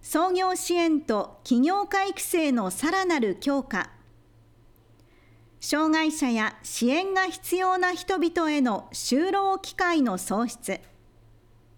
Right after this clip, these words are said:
地域資源を生かした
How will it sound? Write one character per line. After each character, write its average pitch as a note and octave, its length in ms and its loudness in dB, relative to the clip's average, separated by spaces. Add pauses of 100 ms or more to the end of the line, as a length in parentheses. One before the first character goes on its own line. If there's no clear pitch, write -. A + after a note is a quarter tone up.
(1800)
地 F4+ 220 0
域 - 160 -6
資 - 220 -2
源 G4 280 0
を D#4 80 2
生 C4+ 140 0
か D4+ 160 0
し D4 140 -8
た G#3 220 -2